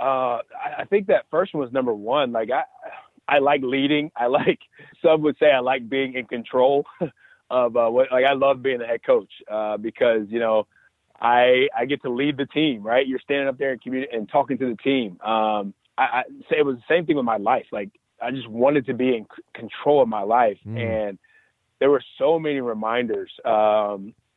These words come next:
Speaker 1: you know, through that time, really, like you said, through my twenties. I graduated at twenty-two. I'm thirty now. So in the last eight years where,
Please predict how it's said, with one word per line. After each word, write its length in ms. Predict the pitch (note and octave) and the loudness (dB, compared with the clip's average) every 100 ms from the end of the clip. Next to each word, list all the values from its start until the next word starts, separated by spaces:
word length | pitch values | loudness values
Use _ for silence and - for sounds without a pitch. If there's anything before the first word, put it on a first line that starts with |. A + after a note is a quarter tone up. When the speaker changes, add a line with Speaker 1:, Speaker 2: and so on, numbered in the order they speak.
| _ - | _ -8
Speaker 1:
you 120 | A#2 | -2
know, 180 | A2 - | -2 -2
through 160 | - C3+ | 0 4
that 160 | A#2+ - | 4 4
time, 260 | C3 B2+ | 0 2
really, 160 | C#3 D#3+ | 2 2
like 220 | B2 B2+ C#3 | 2 0 0
you 80 | - | 0
said, 200 | C3 - | 0 0
through 100 | C3 | -4
my 120 | A#2 | -4
twenties. 360 | - C3+ A#2 G2+ | -4 -4 -4 -6
I 40 | G2+ | 2
graduated 500 | B2+ C3 C3 B2 - | 2 4 2 0 -2
at 20 | |
twenty-two. 400 | B2 A#2 C3+ B2 | -6 -2 0 0
I'm 140 | G#2+ - | -2 2
thirty 260 | C3 C3 B2+ | 4 4 2
now. 320 | A#2 A#2+ A#2+ - | 0 2 0 0
So 260 | A2+ G#2 - _ _ _ | 0 0 -6 _ _ _
in 120 | C3 | -2
the 80 | B2+ | 2
last 280 | A#2 B2+ A#2+ - | 4 4 2 -2
eight 180 | C3 A#2+ | -4 -2
years 400 | B2+ C3+ B2 A2 | 0 2 2 -2
where, 460 | A2+ B2+ A#2+ A2+ | 0 4 4 2